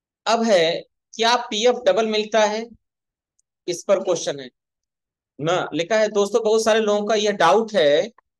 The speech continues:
कि ईपीएफ़ यानी employee प्रोविडेंट fund में जमा पीएफ़ का पैसा double मिलता है या नहीं। जी हाँ,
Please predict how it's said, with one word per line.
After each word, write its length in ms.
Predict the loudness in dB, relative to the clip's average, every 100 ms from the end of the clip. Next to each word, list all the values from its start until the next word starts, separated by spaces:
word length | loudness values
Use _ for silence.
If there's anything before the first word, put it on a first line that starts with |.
| _ -16
कि 100 | -16 -8
ईपीएफ़ 580 | -6 -4 0 4 4 2 -6 -4
यानी 300 | -2 0 0
employee 400 | -2 0 2 2
प्रोविडेंट 420 | 2 0 0 -2
fund 240 | -4 -2 -2
में 180 | 0 -2 -4 _ -4
जमा 300 | -2 0 0 -2 -8 _ _ _ _ _ _ _ -4
पीएफ़ 280 | 2 2 2
का 80 | 0
पैसा 340 | 2 2 4 4
double 300 | 4 4 4
मिलता 320 | 0 -2 -4
है 200 | -4 -10 -18 -10
या 180 | -2 0
नहीं। 300 | 0 -4 -8 -20 _ _ _ _ _ _ _ -8
जी 200 | 0 2
हाँ, 380 | 2 0 -4